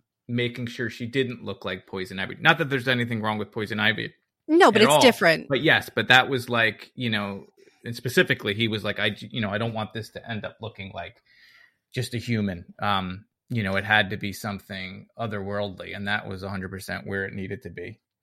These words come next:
Speaker 1: And we, we, we went back and forth with her a lot. I think she was the hardest character to get down.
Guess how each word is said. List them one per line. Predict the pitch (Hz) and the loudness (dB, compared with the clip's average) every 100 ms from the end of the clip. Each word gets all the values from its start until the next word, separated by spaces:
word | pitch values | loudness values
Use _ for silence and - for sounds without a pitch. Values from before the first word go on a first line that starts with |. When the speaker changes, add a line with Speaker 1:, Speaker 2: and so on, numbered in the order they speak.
| _ - | _ 2
Speaker 1:
And | 165 156 | 4 6
we, | 208 185 | 4 6
we, | 160 196 | 6 6
we | 175 196 | 6 6
went | 196 170 | 8 6
back | 143 147 - | 8 6 6
and | 139 | 0
forth | 151 143 117 | 2 2 2
with | 117 | -2
her | 131 120 | 2 2
a | 107 | 2
lot. | 101 90 - 131 | 0 0 -2 -4
I | |
think | 120 135 | -2 -2
she | - | -2
was | 147 123 | -2 0
the | 110 | -2
hardest | - 123 117 117 110 107 - - _ _ _ _ _ _ _ - | 0 2 2 2 0 -4 -14 -20 _ _ _ _ _ _ _ -14
character | - 127 127 120 131 120 | 2 4 4 2 -4 -4
to | 120 | -6
get | 107 120 - 101 | -4 -6 -4 -4
down. | 107 92 90 92 101 | 0 0 0 -4 -12